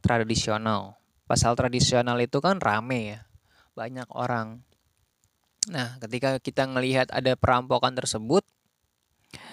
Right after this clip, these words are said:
banyak orang yang memperhatikan hal tersebut, kita jadi semakin sedikit niat untuk menolong orang yang perampokan tersebut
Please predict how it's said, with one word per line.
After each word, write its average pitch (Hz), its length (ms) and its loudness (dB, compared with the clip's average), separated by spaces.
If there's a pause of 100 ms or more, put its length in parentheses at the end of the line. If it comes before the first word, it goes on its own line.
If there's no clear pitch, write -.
(560)
banyak 127 320 4
orang 131 320 8
yang 131 160 0
memperhatikan 127 880 4
hal 123 240 4
tersebut, 117 560 4 (1400)
kita 170 320 6
jadi 160 240 4
semakin 131 880 2 (880)
sedikit - 640 4 (160)
niat 143 480 -2 (140)
untuk 143 420 -10
menolong 131 800 0
orang 131 480 0
yang 127 240 -2
perampokan 127 720 -2
tersebut 120 540 0